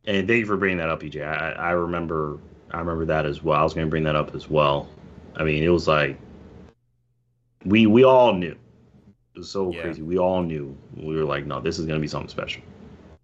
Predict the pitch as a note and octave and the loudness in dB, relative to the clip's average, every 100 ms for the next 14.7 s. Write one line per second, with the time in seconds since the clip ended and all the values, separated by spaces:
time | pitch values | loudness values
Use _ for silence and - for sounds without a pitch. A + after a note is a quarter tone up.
0 | _ _ _ _ - F2+ F2 - D#2+ D#2 | _ _ _ _ 2 4 4 2 -2 -2
1 | C#2+ E2 G2 F#2+ - D#2 - D#2 D2 C#2+ | 0 4 8 6 4 -6 -6 -8 -8 -12
2 | - - - - _ - - - - - | -12 -18 -20 -20 _ -20 -20 -20 -16 -4
3 | D#2 D#2 D#2 D2+ D2 C#2+ C#2 - - - | 0 2 4 2 0 -6 -10 -16 -20 -20
4 | - - _ _ _ - F2+ E2+ D#2+ - | -20 -20 _ _ _ 0 2 4 2 -2
5 | - - _ G2 C3 - D3+ C3+ A2 G2 | -16 -20 _ 0 0 2 4 4 4 2
6 | G2 G2+ G2 F#2+ F#2+ F#2 F#2+ G2+ C3 B2 | 0 -2 -2 -2 -2 -4 -6 -2 -2 -2
7 | G2+ F2+ - _ - A2 G#2 F#2+ F2 G2 | -4 -8 -20 _ -8 -4 -2 -2 -2 0
8 | G2+ G2+ G2 D#2+ D#2 - G2 F#2 - - | -2 -4 -6 -6 -10 -6 -4 -4 -6 -4
9 | F2+ F#2 F#2+ F#2 F#2 - - - _ _ | -2 -2 -2 -2 -4 -8 -18 -20 _ _
10 | - E2 D#2 D2 C#2+ - - - _ _ | -8 -4 -4 -4 -10 -20 -20 -20 _ _
11 | _ _ F2+ E2 - F#2 E2+ D#2+ D#2+ - | _ _ -6 -4 -2 0 0 -4 -6 -6
12 | E2 F#2 F#2+ B2+ F#3 C#3+ C3+ C3 B2 G2 | -4 0 4 4 4 2 0 0 2 0
13 | G2 A2+ A2 F#2+ E2+ F2+ F#2+ - E2 E2+ | 0 -2 -4 -4 -2 -2 -4 -6 -6 -4
14 | D#2 D2+ F2+ G2 G2+ G2+ - | -4 -2 2 4 2 0 -12